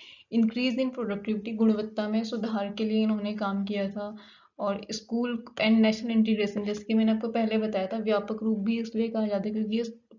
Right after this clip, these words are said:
पूरे देश में एक जैसी शिक्षा व्यवस्था जो लागू करना चाहते थे। और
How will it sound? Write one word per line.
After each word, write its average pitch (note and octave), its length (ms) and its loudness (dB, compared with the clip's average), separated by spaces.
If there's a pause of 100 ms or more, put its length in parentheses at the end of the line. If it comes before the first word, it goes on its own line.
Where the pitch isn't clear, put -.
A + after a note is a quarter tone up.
(120)
पूरे A#3 200 0
देश A3 300 4
में A3 80 -2
एक G#3+ 340 0
जैसी A3 420 2
शिक्षा G#3+ 300 -6
व्यवस्था G#3 600 -2
जो G#3+ 200 -2
लागू G#3+ 260 0
करना G3+ 300 -4
चाहते G3 420 -10
थे। A3+ 160 -10 (600)
और G3+ 180 0